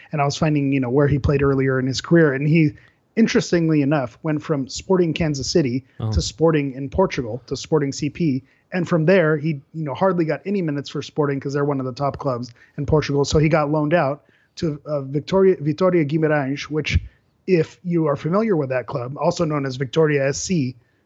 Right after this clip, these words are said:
Speaker 1: that is where we got a one Joao Pedro.
Speaker 2: Oh, of
Speaker 1: So
Speaker 2: course.
Speaker 1: he was on that team. So if you go back to the twenty fifteen, twenty sixteen Vitoria Guimarães roster, you have Oriol Rosell, who was loaned out,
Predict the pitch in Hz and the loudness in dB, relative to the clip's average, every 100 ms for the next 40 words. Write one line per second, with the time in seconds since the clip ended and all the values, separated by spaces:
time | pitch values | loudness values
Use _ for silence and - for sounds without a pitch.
0 | - 208 226 160 143 123 120 123 _ - | 0 2 2 0 -2 -4 -8 -10 _ -6
1 | 160 156 151 147 _ _ - 139 156 131 | -2 0 -2 -6 _ _ -8 -2 0 0
2 | 185 175 120 104 - 156 107 123 - 120 | -4 -6 -10 -12 -18 -12 -8 -8 -6 -2
3 | 156 131 208 - _ _ 151 151 139 135 | 2 2 0 -4 _ _ -2 0 0 -2
4 | - 147 143 - 175 - 156 185 190 180 | -4 -4 -6 -4 -4 -4 -2 0 0 -2
5 | - 156 131 - 190 175 - 165 - 147 | -2 -6 -4 -6 -6 -4 -4 -4 -2 -2
6 | 139 - _ - 165 165 156 170 - 165 | -4 -8 _ -2 0 0 -2 -2 -2 -4
7 | 139 - _ - 147 165 160 156 143 147 | -4 -8 _ -8 -2 2 2 0 0 -2
8 | 143 143 117 165 165 - 120 131 _ _ | -2 -2 0 0 0 -2 -8 -10 _ _
9 | _ 165 143 139 117 117 _ _ _ - | _ -2 0 0 -4 -12 _ _ _ -4
10 | 165 185 190 180 - 131 131 - - 151 | 2 4 4 0 -2 -4 -4 -12 -6 -6
11 | 123 147 143 139 127 120 | -2 0 0 0 -2 -4